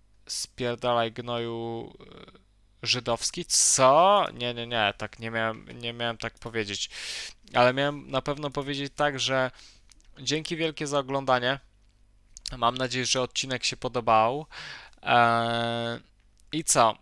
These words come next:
Do następnego. Spukałem sobie kibel jeszcze właściwie i z tego kibla wyleciało mi to, czyli gówno. Czyli to, co powinno lecieć z kibla. Znaczy, ogólnie to nie powinno to lecieć z kibla, bo w kiblu powinno się spukiwać gówno.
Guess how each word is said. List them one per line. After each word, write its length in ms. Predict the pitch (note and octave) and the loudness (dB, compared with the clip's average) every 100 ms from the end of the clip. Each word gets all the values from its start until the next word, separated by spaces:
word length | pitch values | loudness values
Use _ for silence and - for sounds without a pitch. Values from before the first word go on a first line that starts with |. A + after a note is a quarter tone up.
| - | -14
Do 160 | B2 D#3 | -8 -2
następnego. 800 | E3+ - D3 B2 A2+ A2+ A#2+ - | 0 -2 -4 -4 -2 0 -2 -2
Spukałem 500 | - - - E3 D#3+ | -6 -6 -2 0 0
sobie 240 | - - C#3+ | -2 -4 -6
kibel 380 | C3+ G#2+ G#2 | -6 -2 -2
jeszcze 260 | G#2 - A2+ | 0 -2 -2
właściwie 600 | A2+ G#2 - A2 A2 C3 - - - - - A2+ | -4 -6 -6 -4 -6 -6 -10 -20 -20 -20 -14 -6
i 60 | |
z 100 | G#2+ | -4
tego 240 | C#3 B2+ C3+ | -4 -6 -6
kibla 360 | C#3+ C#3+ D3 | -6 -2 -2
wyleciało 500 | C#3 D3 C3+ D3+ D3 | -2 -6 -4 -2 -2
mi 140 | D3 C#3+ | -4 -6
to, 260 | A2+ G2+ - - - | -4 -4 -6 -10 -2
czyli 280 | D3 D3+ C#3 | -2 -2 -4
gówno. 500 | F3+ D3 A2 G#2 G#2 - - - - | -2 -2 -4 -16 -14 -14 -14 -16 -10
Czyli 240 | - B2+ B2+ | -4 -4 -4
to, 120 | D3 | -6
co 140 | - | -8
powinno 400 | D3 C#3 D3+ D3+ | -10 -10 -8 -4
lecieć 300 | D3 D3 C3+ | -2 -2 -2
z 120 | - - | -2 -2
kibla. 520 | C3 A2 A2 A2 - _ - | -4 -4 0 0 -2 _ -6
Znaczy, 440 | A#2+ - B2+ A#2+ A2+ G#2+ | -2 0 -2 -8 -14 -10
ogólnie 360 | A#2 C3 C3+ | -8 -6 -6
to 120 | - C#3+ | -6 -6
nie 120 | D3 | -6
powinno 400 | D#3 D#3+ C3+ A#2 | -6 -6 -6 -6
to 120 | A#2+ | -2
lecieć 240 | A2+ - | -4 -4
z 160 | - - | -4 -4
kibla, 340 | A#2+ A2+ A2+ | -6 -2 0
bo 440 | A#2 A#2 A#2 A2+ - | 0 -2 -2 -4 -10
w 120 | - | -16
kiblu 280 | - A#2+ B2 | -14 -8 -8
powinno 380 | B2 A#2+ B2+ B2+ | -8 -10 -8 -6
się 160 | - - | -4 -4
spukiwać 720 | - C3+ - C3+ A2+ G#2+ G#2+ | -8 -14 -10 -8 -4 -4 -4
gówno. 420 | A2+ A2 A2+ | -10 -8 -8